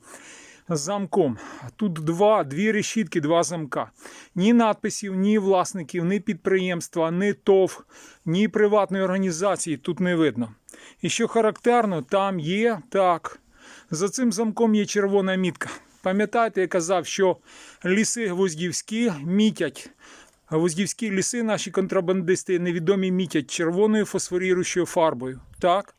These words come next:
так. Я показував в лісах Сокирянщини поблизу міста Сокиряни білі мітки.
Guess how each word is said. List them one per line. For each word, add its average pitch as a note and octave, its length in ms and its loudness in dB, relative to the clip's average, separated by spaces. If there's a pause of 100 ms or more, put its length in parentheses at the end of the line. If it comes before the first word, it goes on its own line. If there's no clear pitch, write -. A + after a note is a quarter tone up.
так. C#3+ 360 -2 (360)
Я E3 120 0
показував A3 600 0
в G3+ 80 -2
лісах G#3 360 -2
Сокирянщини F#3+ 680 -2
поблизу F3+ 420 -2
міста G3 280 -2
Сокиряни F#3+ 560 -2
білі F3+ 440 0
мітки. D#3 360 -6